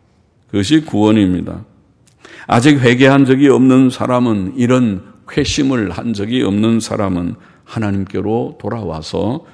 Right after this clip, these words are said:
구원을 받아야 합니다. 회개치 않는 자는 영원한 멸망,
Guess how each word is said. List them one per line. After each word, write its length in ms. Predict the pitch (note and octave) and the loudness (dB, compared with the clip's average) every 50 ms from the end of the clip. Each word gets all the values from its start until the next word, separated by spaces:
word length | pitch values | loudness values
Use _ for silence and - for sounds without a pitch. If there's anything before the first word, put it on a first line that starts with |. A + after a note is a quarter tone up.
| _ _ _ _ | _ _ _ _
구원을 760 | _ - G2 F#2 F2+ E2+ F2+ F2+ G2 G2+ G2+ A2 A2+ - - - | _ -6 -4 -4 -2 -2 -2 -2 -2 -2 -2 -4 -6 -10 -14 -14
받아야 640 | - G#2+ G2 F#2 E2 E2 E2+ E2 F2+ F#2+ G2 G2+ G2+ - G2+ - | -14 -14 -12 -10 -10 -8 -8 -8 -8 -8 -8 -10 -12 -16 -18 -16
합니다. 340 | A#2 F#2 F2 F2 F2+ - _ _ _ _ _ _ _ _ _ _ _ _ _ _ - | -14 -14 -14 -14 -16 -20 _ _ _ _ _ _ _ _ _ _ _ _ _ _ -4
회개치 560 | G#2 G#2+ A2 D#3+ F3 F3 - - G#3 G#3 G3 - | -2 2 4 4 2 2 0 -4 -4 -6 -6 -6
않는 420 | - C3+ B2+ C3+ C#3 D#3 E3+ F#3 E3+ | -4 0 2 2 2 2 2 0 -2
자는 520 | C#3+ A#2 G#2+ A2+ A#2+ A2 G2 F#2+ - F#2+ | -2 -2 -2 -2 -2 -2 -2 -4 -2 -2
영원한 500 | G2 G2 G2+ G2 G2 G2 G2+ G2+ G2+ G2+ | 0 0 0 0 0 0 0 -2 -2 -2
멸망, 640 | G2+ F#2+ F2+ F2+ F#2 F#2+ F#2 F#2 F2+ F#2 G2 G#2+ | -2 -2 -2 -2 -2 -4 -4 -4 -6 -6 -8 -10